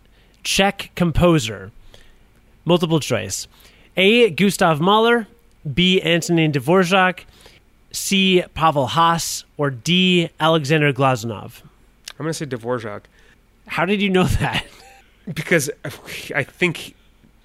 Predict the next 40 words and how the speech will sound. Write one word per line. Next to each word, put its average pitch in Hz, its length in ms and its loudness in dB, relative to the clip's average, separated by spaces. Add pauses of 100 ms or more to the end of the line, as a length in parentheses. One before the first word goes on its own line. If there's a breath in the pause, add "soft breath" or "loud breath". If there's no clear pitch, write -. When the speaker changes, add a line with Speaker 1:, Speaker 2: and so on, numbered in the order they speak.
(220)
Speaker 2:
I - 80 -14
vaguely 123 600 -4
knew 127 100 0
he 135 120 -4
was 123 160 -6
Czech. - 480 -4 (160)
I 131 80 -2
don't 139 140 2
know. 123 400 -2
Uh, 143 380 0 (580)
but 160 340 0 (560)
which 175 240 -10
trumpet - 480 -8
player? 101 420 -16 (240)
Speaker 1:
I 135 120 -2
don't 135 120 0
know. 135 220 2
Glazunov, 180 540 0
by 151 160 4
the 143 80 2
way, 131 180 0
is 117 160 -4
Russian. 196 460 0
I 156 100 -6
threw 143 160 -6
that 147 180 2
in 156 140 0
there 151 180 2
as 143 160 0
a 143 60 -2
curveball. 113 560 -6 (640 soft breath)
I'm 165 160 0
really 175 180 6
Speaker 2:
You 170 40 4
Speaker 1:
glad 165 240 6
Speaker 2:
missed. 151 100 2
Speaker 1:
you 151 60 2
knew 160 160 4
that. 127 260 2
Speaker 2:
You, 151 80 -10